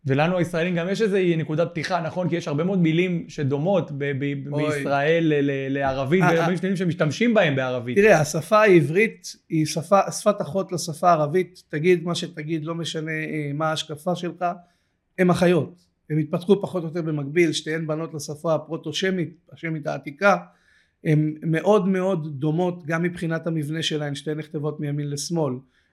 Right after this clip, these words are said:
Speaker 2: אה, המון שורשים, הן עובדות על שורשים, אז המון שורשים דומים, גם ב-, באותיות וגם במשמעות.
Speaker 1: וגם בניינים, נכון? יש
Speaker 2: היא
Speaker 1: ב-,
Speaker 2: מורכבת
Speaker 1: כן.
Speaker 2: מבניינים, בדיוק. זה, אה, יש להם קצת יותר בניינים, הם פשוט בונים יותר
Speaker 1: עשרה
Speaker 2: מהר.
Speaker 1: בניינים, נכון,
Speaker 2: כן, הם
Speaker 1: כן.
Speaker 2: בונים יותר מהר.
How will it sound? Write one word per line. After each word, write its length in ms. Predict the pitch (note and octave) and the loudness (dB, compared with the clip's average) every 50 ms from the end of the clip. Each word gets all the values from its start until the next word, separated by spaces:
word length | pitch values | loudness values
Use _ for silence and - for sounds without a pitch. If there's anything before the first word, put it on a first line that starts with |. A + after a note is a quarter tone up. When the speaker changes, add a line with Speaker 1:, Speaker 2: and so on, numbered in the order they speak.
| _ - | _ -2
Speaker 2:
אה, 260 | D#3 D3 D3 C#3+ D3 D3 | 0 2 2 2 0 0
המון 280 | - D#3+ E3 F3+ F#3 F3+ | 0 2 2 2 2 2
שורשים, 640 | F3 - - D#3+ E3 - - - G#3 F#3 D#3 C#3+ | 2 0 0 0 0 -2 0 0 0 0 0 0
הן 60 | C#3 | -2
עובדות 300 | C3+ C3+ B2+ C3+ D#3+ D#3 | -4 -4 -6 -6 -6 -4
על 80 | E3+ D3+ | -4 -6
שורשים, 380 | - D#3+ D3 D#3 - G3 F3 | -6 -6 -6 -6 -4 -4 -4
אז 80 | D#3 C#3 | -2 -2
המון 200 | D3 D3+ F3 F3+ | -4 -4 -4 -4
שורשים 340 | F3+ F#3 F3 D#3+ F3+ F3+ F3 | -4 -4 -4 -4 -4 -4 -4
דומים, 320 | D#3 E3 F3+ F#3 E3 D3 C3 | -4 -4 -4 -4 -4 -4 -2
גם 280 | D3+ D#3+ E3+ F3+ F3+ | 0 0 0 0 0
ב-, 300 | F3 F#3+ F#3 F3+ F3+ E3+ D#3+ D#3 | 0 0 2 2 0 -2 -2 -4
באותיות 420 | D#3+ D#3+ D#3+ D#3+ - E3 F3+ F#3 D#3+ | -4 -6 -4 -4 -4 -2 -2 -2 -2
וגם 260 | D#3+ D3 D#3+ D#3+ D#3+ | -4 -4 -4 -4 -4
במשמעות. 480 | D#3+ D#3 D3+ D3 - - - D#3 E3 F#3+ | -6 -6 -8 -8 -10 -10 -6 -2 2 4
Speaker 1:
וגם 200 | F#3 D3 D3 D3 | 4 4 4 4
בניינים, 500 | D#3 D3+ D3 C#3+ C#3+ E3+ G3+ F#3+ C#3+ C3 | 4 4 4 2 4 4 4 4 4 0
נכון? 320 | C3 B2 - D#3 E3 D#3+ | -2 -4 -2 -2 -2 -2
יש 100 | D3+ B2 | -2 -2
Speaker 2:
היא 140 | C3+ E3 D#3 | -2 -2 0
Speaker 1:
ב-, 160 | B2+ E3+ E3 | 0 0 0
Speaker 2:
מורכבת 460 | D#3+ D#3+ D3 C#3+ - F3+ E3+ D#3 E3+ | 0 0 0 2 2 4 4 4 2
Speaker 1:
כן. 120 | - E3+ E3 | 0 -2 -2
Speaker 2:
מבניינים, 680 | D3+ D3+ E3 D#3+ E3 E3+ E3 F#3+ A#3+ B3 G3 D3+ C#3 | -2 0 0 0 0 0 2 4 4 4 4 4 2
בדיוק. 500 | C#3 D3+ D#3 D#3+ G3 G#3+ G#3 E3+ C#3 - | 0 -2 -2 0 4 6 6 6 4 2
זה, 140 | - C3+ D3 C#3+ D3 | -4 -8 -8 -6 -6
אה, 360 | D3+ D3 C#3+ C#3+ C#3 C#3 C#3 | -6 -6 -6 -6 -6 -6 -6
יש 140 | D3+ D3 D#3+ | -6 -6 -4
להם 100 | E3 D3+ | -6 -6
קצת 220 | C#3+ D3 E3+ D#3 D#3 | -6 -6 -8 -8 -8
יותר 260 | D3 D3 - D#3+ D#3 | -10 -8 -8 -6 -6
בניינים, 380 | D3 D#3 D3+ C#3+ C#3 C#3 C3 | -4 -6 -4 -4 -4 -4 -6
הם 80 | C3 B2 A#2+ | -8 -10 -12
פשוט 220 | B2 - - C3 | -14 -16 -16 -14
בונים 220 | B2 B2+ C3 C#3+ D#3 | -10 -6 -2 0 0
יותר 120 | D#3 D3 | 0 0
Speaker 1:
עשרה 280 | D3 D3+ C#3 C#3 E3 E3+ | 0 0 2 2 2 2
Speaker 2:
מהר. 100 | D3 D3+ | 2 2
Speaker 1:
בניינים, 400 | C#3+ C3+ C3+ C3 B2 A#2+ A#2+ A2+ | 2 0 -2 -4 -6 -8 -10 -10
נכון, 120 | A#2 A#2+ | -2 2
Speaker 2:
כן, 180 | E3+ E3 D#3 D3+ | 4 4 4 4
הם 60 | C#3+ | 4
Speaker 1:
כן. 60 | C3+ | 2
Speaker 2:
בונים 240 | D3+ D#3 E3+ F3+ E3 | 4 4 4 4 2
יותר 260 | D3 C#3 - D3+ D3 | 2 0 -2 -4 -4
מהר. 240 | C#3+ D3 D3 C#3 | -4 -4 -6 -6